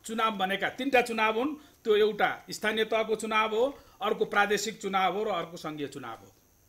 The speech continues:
यी चुनाव सम्पन्न नगरिकन र यसका चाहिँ संरचनाहरू तयार नगरिकन हामीले हाम्रो संविधान कार्यान्वयन भएको एउटा message संसारलाई दिन सक्दैनौँ, हामीले जनतालाई दिन सक्दैनौँ।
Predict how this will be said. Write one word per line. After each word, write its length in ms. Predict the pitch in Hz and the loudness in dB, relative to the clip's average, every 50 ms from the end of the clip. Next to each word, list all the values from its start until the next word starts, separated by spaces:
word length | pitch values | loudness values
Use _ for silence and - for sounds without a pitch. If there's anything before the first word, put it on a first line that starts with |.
| _ _ _ _ _ _ _ _ _ _ - | _ _ _ _ _ _ _ _ _ _ -4
यी 100 | 240 285 | -2 -2
चुनाव 380 | 277 - 240 247 262 254 269 262 | -2 0 0 2 4 4 2 2
सम्पन्न 560 | - 233 226 220 226 240 233 226 226 208 202 | 0 -4 -4 -4 -2 -2 -2 -2 -2 -2 2
नगरिकन 640 | 208 220 240 240 233 185 196 151 147 170 233 277 - - _ _ _ _ _ _ _ _ _ - | 6 8 8 8 6 4 0 -2 -2 -2 -4 -6 -10 -14 _ _ _ _ _ _ _ _ _ -2
र 220 | 175 208 269 277 233 240 | 2 2 4 4 4 2
यसका 240 | 240 - - 262 254 | 0 2 4 2 2
चाहिँ 320 | 247 240 240 240 233 214 | 2 2 0 0 -2 -2
संरचनाहरू 880 | - - - - - - - 226 247 247 240 233 240 233 220 208 214 214 | -4 -8 -10 -10 -8 -6 -4 -2 0 0 0 0 0 0 0 0 0 -2
तयार 420 | 208 - 220 220 220 220 208 196 | -2 0 4 4 6 4 4 2
नगरिकन 500 | 190 190 202 220 226 233 220 175 165 170 220 254 262 - - - - - - | 2 2 4 4 4 4 2 0 0 0 0 0 -2 -4 -10 -20 -18 -8 -4
हामीले 420 | 135 160 190 208 214 233 277 302 | -4 -2 -2 -2 0 2 4 4
हाम्रो 400 | - - 143 160 190 208 269 294 | 2 2 -2 -4 -2 0 0 0
संविधान 400 | - 208 202 202 202 180 180 185 | 0 -2 -4 -4 -4 -2 -2 -4
कार्यान्वयन 560 | - - - 185 175 180 175 180 180 180 175 | -4 -4 -4 -4 -2 -2 -2 -4 -6 -6 -6
भएको 580 | 170 - 110 127 160 202 - 269 269 247 254 - - - - - - | -8 -6 -6 -4 -4 -4 -4 -4 -4 -4 -4 -8 -14 -20 -20 -16 -12
एउटा 500 | 196 185 180 165 185 175 165 143 123 - - | -10 -8 -4 -2 0 0 0 -2 -4 -8 -6
message 560 | 131 156 214 202 - 226 202 190 - - - - _ _ _ _ _ _ - | -2 0 0 2 2 2 2 0 0 -2 -8 -18 _ _ _ _ _ _ -20
संसारलाई 480 | - - 180 180 175 175 170 170 165 143 | -12 -10 -8 -6 -6 -4 -6 -4 -6 -6
दिन 180 | 135 156 151 | -4 -4 -4
सक्दैनौँ, 460 | 139 - 156 156 151 202 233 285 285 277 | -4 -2 -4 -4 -2 -2 -2 0 0 -2
हामीले 260 | 185 165 165 160 151 | -2 -4 -4 -6 -6
जनतालाई 340 | 139 147 147 139 143 139 131 | -6 -6 -6 -6 -6 -8 -8
दिन 160 | - 131 135 | -10 -10 -10
सक्दैनौँ। 420 | - - 147 143 147 139 120 104 | -8 -8 -6 -4 -4 -4 -4 -6